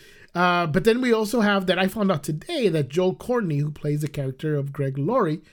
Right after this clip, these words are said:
I shouldn't say character, the real life person of Greg Laurie, was the same kid, 'cause he was a kid at the time, uh, that was in Super eight.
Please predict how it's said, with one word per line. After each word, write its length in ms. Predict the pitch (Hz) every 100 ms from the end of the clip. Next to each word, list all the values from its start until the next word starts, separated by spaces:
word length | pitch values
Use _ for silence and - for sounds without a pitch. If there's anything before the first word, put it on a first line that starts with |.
| _ -
I 60 |
shouldn't 180 | 170 214
say 80 | 151
character, 400 | 165 156 135 123 - - -
the 120 | 156
real 260 | 156 262 285
life 220 | 185 147
person 440 | - 208 170 160 - - _ -
of 160 | 170
Greg 260 | 175 185 170
Laurie, 380 | 170 170 196 202 _ - - _
was 200 | 202 202
the 80 | 202
same 380 | 220 226 240 214
kid, 540 | - 311 208 220 269 -
'cause 120 | - 175
he 40 |
was 120 | 165
a 40 | 165
kid 180 | 285
at 100 | 302
the 80 | 151
time, 260 | - 147 196 - _ -
uh, 420 | 190 185 185 185
that 260 | 185 196 196
was 200 | 196 196
in 100 | 196
Super 340 | - 220 254
eight. 240 | 285 -